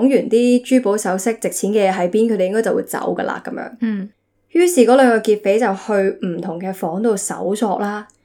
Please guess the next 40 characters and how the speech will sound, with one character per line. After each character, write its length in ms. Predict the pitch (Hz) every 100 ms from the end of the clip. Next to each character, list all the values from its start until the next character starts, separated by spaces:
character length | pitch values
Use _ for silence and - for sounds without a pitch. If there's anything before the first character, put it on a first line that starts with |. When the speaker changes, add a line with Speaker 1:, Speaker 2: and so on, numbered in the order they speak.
| _ _ -
Speaker 1:
佢 80 |
哋 180 | 262 247
搶 360 | - 214 202 262
咗 200 | 311 311
一 40 |
批 260 | 294 302 294
首 160 | 220 -
飾 120 | 277
返 220 | 262 269
嚟 100 | 262
之 200 | - 208
後， 280 | 233 190 156 -
都 140 | 339
嫌 180 | 294 202
唔 240 | 160 - 160
夠， 320 | 175 175 175 - _
就 120 | -
開 400 | 208 202 302 302
口 200 | 247 196
同 220 | 220 - 165
個 100 | 185
家 200 | 233 254
人 260 | 202 -
要 160 | 170 170
錢。 500 | 170 - - - 180 - _ _ _
媽 220 | 214 170
媽 160 | 285 359
劉 260 | 262 190
愛 120 | 208
儀 80 | 196
就 160 | 180 185
話： 340 | 175 165 180 _ _ -
「我 180 | 220
屋 80 | 285
企 120 | 262
冇 200 | 233 208
咁 220 | 196 202 214
多 160 | 226
cash 380 | 226 240 220 226
喎。」 540 | 208 190 180 170 165